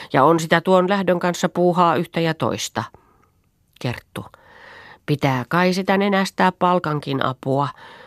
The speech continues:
Paha se on orja palkatonna, paha paljon palkan kanssa. Maija huokasi ja virkkoi. En minä ole palkkani tähden tänne tullut, mutta sen kalliin asian, sen teidän lukemisenne tähden.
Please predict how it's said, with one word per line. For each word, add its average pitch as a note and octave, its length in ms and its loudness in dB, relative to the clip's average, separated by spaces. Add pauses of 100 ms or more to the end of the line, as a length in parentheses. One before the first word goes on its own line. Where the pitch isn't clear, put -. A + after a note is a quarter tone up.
(200)
Paha E3+ 260 2
se E3+ 140 2
on G3+ 140 4
orja G3 360 2
palkatonna, D#3 840 0 (300)
paha A#2 280 -2
paljon C#3+ 460 0
palkan G#2 400 -8
kanssa. - 420 -8 (1120)
Maija A2+ 340 -2
huokasi A#2 460 -4
ja A2+ 140 -8
virkkoi. A2+ 520 -10 (680)
En B2 160 2
minä C#3 260 6
ole C#3 140 2
palkkani C#3+ 540 0
tähden C#3+ 420 0
tänne C#3+ 380 0
tullut, C#3+ 340 -2
mutta C3+ 240 0
sen F#3 280 2
kalliin C#3 580 0
asian, A#2 560 -2 (640)
sen D3 240 -2
teidän D3+ 340 2
lukemisenne A#2 720 0
tähden. - 540 -14